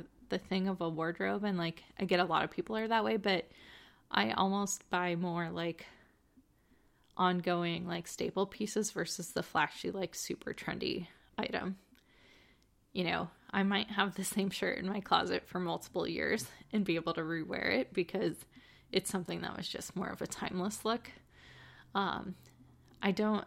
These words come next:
even have, like, I know people have, like, winter, summer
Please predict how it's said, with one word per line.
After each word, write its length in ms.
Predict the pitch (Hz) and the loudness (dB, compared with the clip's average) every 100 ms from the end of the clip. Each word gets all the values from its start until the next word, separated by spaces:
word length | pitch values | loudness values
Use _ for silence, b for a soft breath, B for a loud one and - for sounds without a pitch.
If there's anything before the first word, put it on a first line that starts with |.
| - | -4
even 380 | 202 190 196 190 | -4 0 0 0
have, 380 | - 180 175 180 | 0 -2 0 0
like, 320 | 190 185 - B B 196 | 0 -2 -12 B B 2
I 60 | |
know 120 | 190 | 2
people 300 | 180 208 208 | 2 -2 -2
have, 140 | 190 180 | -2 -2
like, 200 | 175 - | -2 -2
winter, 540 | 175 170 - 185 175 | -4 -2 0 0 0
summer 600 | - 175 185 180 170 180 | 0 0 2 0 -2 -4